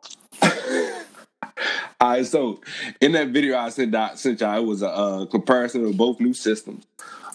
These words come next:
Um, it didn't say anything about the release dates or anything, but it compared seven cat-, categories. Um, so I'm gonna go through these jokes. I'm gonna try to explain them jokes if I remember what they,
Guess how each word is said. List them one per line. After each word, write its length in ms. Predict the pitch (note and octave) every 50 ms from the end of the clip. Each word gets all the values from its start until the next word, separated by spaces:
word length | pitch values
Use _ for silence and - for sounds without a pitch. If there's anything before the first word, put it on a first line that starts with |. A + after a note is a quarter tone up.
| - -
Um, 480 | E2+ - F#2+ F#2+ F#2 F2+ F2+ E2+ - - _ _ _ _ _ _ _ -
it 100 | A2+ A#2+
didn't 200 | C3 C3+ B2+ A#2
say 200 | G#2+ C3+ B2+ B2+
anything 380 | B2 A#2+ A2+ F#2+ A#2 A2 G#2+
about 340 | G#2 F#2+ F#2+ G2+ G2 F#2+ -
the 240 | - F#2+ F#2 F2 - _ _ _
release 380 | E2+ E2 E2+ F#2+ A#2+ D3 C#3 -
dates 320 | - A2 G2+ F#2+ - -
or 40 | D2+
anything, 500 | G2 G2+ G2+ F#2 E2 G2 F#2+ F#2 F2 - - - - - - - - -
but 160 | - A#2 B2
it 120 | A#2+ A2+ -
compared 640 | - G2+ F#2 - C#3+ C3+ C3+ C3 B2 A#2 G#2 - - _ _ _ _ - - - _
seven 720 | - - - - - - - - - C#3 D#3 E3 F3 E3+
cat-, 320 | D#3+ - F3+ D#3 D3+ - -
categories. 680 | - D#3 D3+ D3 C#3+ C#3+ D3+ D3+ D3 D3 C#3+ D3 - - - - - - - - - -
Um, 440 | - G#2+ G#2 G2+ F#2+ F#2 F2 - - - - - -
so 160 | - - -
I'm 80 | C3
gonna 100 | B2 A#2
go 160 | A#2 G#3+ A3 A3+
through 200 | A3+ - F3+ D#3+
these 320 | D#3+ D#3 D3 C3+ B2+ A2
jokes. 460 | A#2+ A#2+ A#2 A2+ - - - - - _ _
I'm 80 | - A2+
gonna 100 | A2+ A2
try 180 | - E3+ D#3+
to 60 | D3+ C#3+
explain 380 | B2 - - - C#3 C#3 C3+
them 140 | B2 A#2+ A2+
jokes 220 | G#2 A#2+ A2+ G2+
if 100 | G#2+ F2+
I 60 | A2 G#2+
remember 360 | G#2+ G2+ G#2+ A#2 A#2 G#2+ G#2+
what 160 | G#2 G#2+ F#2+
they, 240 | G#2 G#2 G2 F2